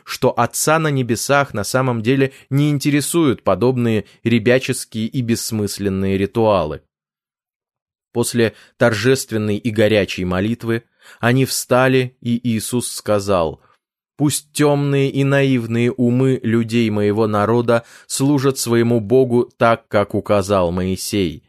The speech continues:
Это лучше для них. Но мы,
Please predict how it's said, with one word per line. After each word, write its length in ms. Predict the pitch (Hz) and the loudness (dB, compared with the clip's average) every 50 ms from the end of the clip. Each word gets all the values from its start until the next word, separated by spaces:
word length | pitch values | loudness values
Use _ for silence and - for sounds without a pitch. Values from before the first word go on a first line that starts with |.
| _ - - - - _ | _ -20 -20 -20 -8 _
Это 380 | - 110 107 - 110 113 - - | -2 -2 2 2 2 2 2 2
лучше 480 | 123 120 127 123 104 - - - 92 | 0 2 2 0 0 -2 -6 -6 -6
для 220 | 78 82 90 90 92 | -4 -2 -2 -2 -2
них. 380 | 95 92 82 69 - - - _ _ _ - - - _ _ | -2 -4 -6 -8 -12 -18 -20 _ _ _ -20 -20 -20 _ _
Но 260 | 107 113 123 123 123 | 0 2 4 4 4
мы, 360 | 123 131 139 135 117 90 - | 4 2 2 2 0 -2 -6